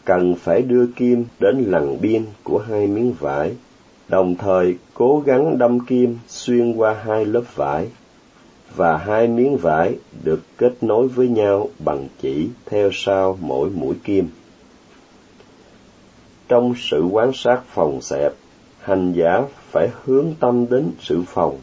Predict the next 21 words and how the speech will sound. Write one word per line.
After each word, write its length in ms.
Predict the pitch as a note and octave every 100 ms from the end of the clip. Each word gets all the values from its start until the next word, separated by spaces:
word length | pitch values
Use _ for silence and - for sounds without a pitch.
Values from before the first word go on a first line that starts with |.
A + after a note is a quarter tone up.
| - - -
bằng 320 | F2 F2 F2
nỗ 240 | E2+ F2 C3
lực 220 | F#2 - -
tinh 240 | C3+ B2+ B2+
cần, 260 | A2+ D#2 C2 - - - -
giữ 360 | C3+ C#3+ G#2 -
tâm 300 | A#2 G#2+ G#2+ G#2+ - G2+
ghi 260 | A2 A2+
nhận 400 | G2 C#2 C2+ D#2+
đề 160 | D2+ C2+
mục. 200 | C2 C2 - - - - - - - - - - - - - - -
Nếu 300 | A#2+ C3 D3+ -
tâm 300 | F2+ F2+ F2
và 100 | F2 -
tứ 300 | A#2+ C#3 F3 - -
kết 200 | C3 D3
hợp 400 | - E2 D#2+ D#2+ -
tốt 180 | C3 C3+
đẹp, 240 | E2 D#2 D#2 - - - -
thì 200 | - D2+ -
tứ 240 | - B2